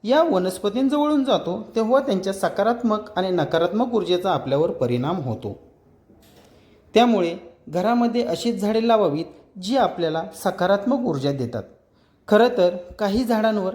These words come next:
नकारात्मक प्रभाव पडतो असे मानले जाते आणि त्यांना घरामध्ये अथवा घराच्या अंगणामध्ये लावल्याने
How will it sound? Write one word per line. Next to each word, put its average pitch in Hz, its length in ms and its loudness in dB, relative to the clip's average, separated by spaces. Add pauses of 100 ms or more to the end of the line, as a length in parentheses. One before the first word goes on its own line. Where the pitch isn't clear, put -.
(120)
नकारात्मक 180 600 -2
प्रभाव 160 340 2
पडतो 190 400 -2 (240)
असे 156 240 0
मानले 233 340 0
जाते 151 300 -2 (420)
आणि 254 200 4
त्यांना 214 380 2 (320)
घरामध्ये 226 680 2 (120)
अथवा 226 260 2
घराच्या 208 460 0
अंगणामध्ये 240 680 2
लावल्याने 185 380 0